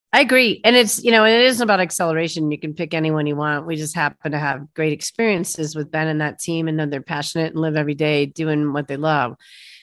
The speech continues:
But I mean, in this day and age, to not have some sort of a technological platform to make this easy and simple, because half of me would say, I think we'd both say, or any good leader would say,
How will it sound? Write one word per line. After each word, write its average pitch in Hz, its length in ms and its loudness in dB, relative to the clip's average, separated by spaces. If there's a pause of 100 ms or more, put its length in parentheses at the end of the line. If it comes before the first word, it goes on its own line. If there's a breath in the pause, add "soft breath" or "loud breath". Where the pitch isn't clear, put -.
(140 loud breath)
But 196 120 2
I 214 100 6
mean, 208 460 4
in 208 140 0
this 294 200 -2
day 370 160 -4
and 302 120 0
age, 226 240 0
to 185 80 -4
not 175 220 -2
have 160 200 -4
some 170 320 -4
sort 160 300 -6
of 156 100 -4
a 156 60 -2
technological 151 680 -4
platform 208 920 -2 (460 loud breath)
to 185 100 0
make 170 320 4
this 175 220 0
easy 170 300 0
and 156 160 0
simple, 170 560 -4 (240 loud breath)
because 226 240 0
half 247 280 -2
of 269 80 -2
me 240 120 2
would 196 180 0
say, 180 220 0
I 175 40 -2
think 185 200 -4
we'd 165 200 -4
both 160 200 -4
say, 151 300 -4
or 147 60 -2
any 160 200 -2
good 156 160 -4
leader 151 160 -2
would 143 160 -8
say, 151 320 -4